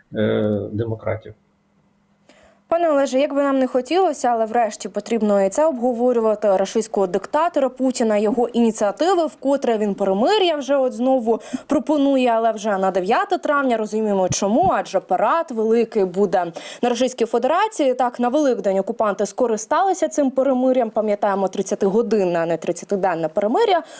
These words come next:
Speaker 2: Путін ініціював. І тоді, хоча й не було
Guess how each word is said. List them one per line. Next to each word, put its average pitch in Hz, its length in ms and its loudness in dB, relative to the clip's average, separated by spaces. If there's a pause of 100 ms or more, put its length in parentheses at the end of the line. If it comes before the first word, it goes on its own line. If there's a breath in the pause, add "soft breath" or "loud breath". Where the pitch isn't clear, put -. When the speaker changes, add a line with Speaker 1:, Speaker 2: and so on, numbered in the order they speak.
(140 loud breath)
Speaker 2:
Путін 311 400 0
ініціював. 269 800 0
І 240 100 -2
тоді, 254 420 0 (240)
хоча 226 260 0
й 220 60 -2
не 220 80 0
було 277 360 2